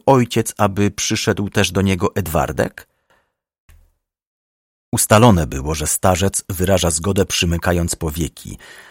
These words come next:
a odmowę mrugając nimi kilkakrotnie.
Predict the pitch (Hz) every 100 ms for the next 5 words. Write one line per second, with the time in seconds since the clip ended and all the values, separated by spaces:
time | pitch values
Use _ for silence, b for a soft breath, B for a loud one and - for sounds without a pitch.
0 | B - 98 - 104 139 156 - 50 -
1 | _ _ - 113 135 139 160 131 117 107
2 | 92 92 90 - - - - - 50